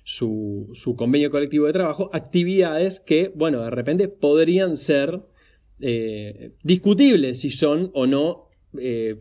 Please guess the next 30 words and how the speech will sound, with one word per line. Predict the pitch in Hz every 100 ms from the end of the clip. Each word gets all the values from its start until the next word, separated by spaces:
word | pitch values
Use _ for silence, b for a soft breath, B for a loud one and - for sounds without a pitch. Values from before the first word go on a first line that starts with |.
| _
parte | - 127 139 175
del | 127
convenio | 120 117 135
de | 127
camioneros, | 120 151 226 196 110 -
como | 113 113
por | 123
ejemplo | 131 160 156 165 196 233 -
el, | 123 117 113 110
los | 110 113
empleados | 110 127
de | 127
peaje, | 131 185 - 92 _ _ _ _ _ _ _
¿no? | 117 170 - b b b b
Que | -
están | 123 147
incluidos | 131 147 165 123
dentro | 123 131 143
de |
camioneros | 147 170 208 202 175 233 -
y |
vos | 131 127
decís, | 151 -
¿qué | - 139
tiene | 143 139
que | 131 139
ver, | 175 107
no? | 113 156
Bueno, | 196 127 110
camioneros, | 135 139 160 190 226